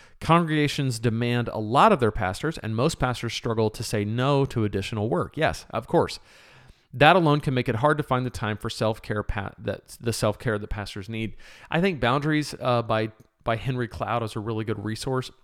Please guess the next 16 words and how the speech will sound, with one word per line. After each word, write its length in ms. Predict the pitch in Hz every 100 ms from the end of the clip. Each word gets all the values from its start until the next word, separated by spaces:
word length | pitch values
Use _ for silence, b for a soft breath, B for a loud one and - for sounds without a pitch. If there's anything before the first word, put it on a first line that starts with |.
| _ 139
If 240 | 151 -
you 80 | 160
struggle 400 | - 127 123 117
with 120 | 110
saying 380 | - 113 107 104
no, 340 | 107 123 208 B B B
especially 400 | 135 - 160 175
if 120 | 156
you 80 | 139
struggle 300 | - 139 127
with 120 | 120
saying 320 | - 123 117
no 220 | 117 123 120
because 360 | 120 - 120
you're 180 | 110 107
afraid 560 | 104 - 120 120 120